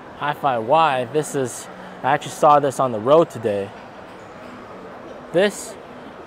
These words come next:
is the same price as the E S six. Very decent car. Take a look at the inside. Boom.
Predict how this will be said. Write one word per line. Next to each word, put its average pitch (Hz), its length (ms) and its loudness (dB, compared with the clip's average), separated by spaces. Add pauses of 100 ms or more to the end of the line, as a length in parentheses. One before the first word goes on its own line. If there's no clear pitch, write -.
(280)
is 139 220 0
the 123 80 -6
same 151 240 -2
price 127 480 0 (340)
as 113 360 0
the 113 180 -6 (180)
E 123 120 -4
S 120 140 -4
six. - 460 -4 (1600)
Very 151 360 2
decent 135 520 -6
car. 107 400 0 (1200)
Take 131 140 0
a 123 40 4
look 127 160 4
at 113 160 -4
the - 80 -10
inside. 98 520 -4 (1800)
Boom. 120 380 2